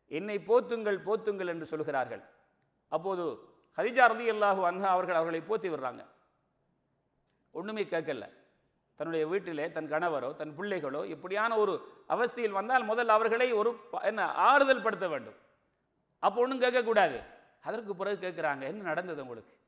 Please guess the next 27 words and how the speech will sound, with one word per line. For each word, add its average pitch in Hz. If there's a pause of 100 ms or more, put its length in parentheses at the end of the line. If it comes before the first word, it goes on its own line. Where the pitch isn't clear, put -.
(400)
இப்படி 220
ஒரு 220
சம்பவம் 233
நடந்தது." 196 (500)
அப்போது 196 (1080)
கதீஜா 180
ரலியல்லாஹு 160
தஆலா 139
அன்ஹா 131
அவர்கள் 123
என்ன 131
சொன்னார்கள் 127
தெரியுமா? 113 (440)
"வல்லாஹி 139
லா 131
யஹ்ஸிக 120
அல்லாஹு 110
அபதா." 107 (480)
அல்லாஹ் 220
மீது 202
ஆணையாக, 170 (540)
அல்லாஹ் 190
உங்களை 160
ஒரு 143
காலமும் 151
வீணாக்க 160
மாட்டான். 107